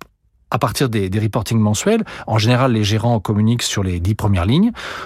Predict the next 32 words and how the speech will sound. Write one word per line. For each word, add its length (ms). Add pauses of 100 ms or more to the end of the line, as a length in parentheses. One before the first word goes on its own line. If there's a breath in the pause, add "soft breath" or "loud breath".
(140 loud breath)
Ça 220
permet 220
d'avoir 320
une 80
idée 320
quand 200
on 40
voit 120
les 60
choses 240
bouger. 500 (580 loud breath)
Il 80
y 40
a 60
aussi 180
parfois 320
les 120
mouvements 260
principaux 480
du 120
mois, 280
à 120
l'achat, 280
à 20
la 120
vente. 260
C'est 140
des 160
infos 200
qui 140
peuvent 220
donner 300